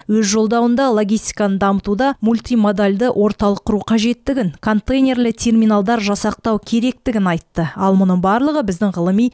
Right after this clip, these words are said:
ізденісіміз, зерттеу жұмыстарымызға негізделген. Көлік логистика секторының жалпы ішкі өнімі құрылымындағы үлесі алдағы үш жылда кемінде тоғыз пайызға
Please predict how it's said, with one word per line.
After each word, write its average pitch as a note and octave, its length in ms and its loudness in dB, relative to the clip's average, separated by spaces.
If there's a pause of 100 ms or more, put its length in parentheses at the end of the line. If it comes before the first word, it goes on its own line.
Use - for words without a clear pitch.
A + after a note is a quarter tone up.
ізденісіміз, G3+ 800 0
зерттеу F#3 480 -2
жұмыстарымызға G#3 880 -2
негізделген. D#3+ 560 -4 (1000)
Көлік F4+ 240 0
логистика D#4 480 -2
секторының D4 640 -2 (100)
жалпы B3+ 480 -2
ішкі C4+ 240 -4
өнімі C#4+ 320 -2
құрылымындағы A#3 680 0 (100)
үлесі A3 460 0 (100)
алдағы A3+ 320 0
үш - 140 -4
жылда A#3+ 260 -2
кемінде G#3+ 480 -2
тоғыз A3+ 400 -4
пайызға A3 380 0